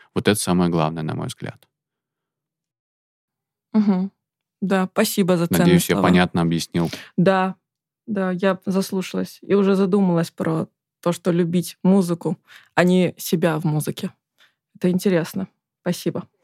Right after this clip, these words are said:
Speaker 1: Ну, если по-человечески объяснить, то как бы, э,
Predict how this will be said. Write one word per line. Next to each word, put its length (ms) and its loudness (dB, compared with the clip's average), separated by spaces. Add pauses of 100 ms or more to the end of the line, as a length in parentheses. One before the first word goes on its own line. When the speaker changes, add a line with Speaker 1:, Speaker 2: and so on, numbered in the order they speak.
(240)
Speaker 1:
Ну, 100 4
если 280 2
по-человечески 680 2
объяснить, 540 2
то 360 0
как 220 -4
бы, 220 -2 (680)
э, 500 0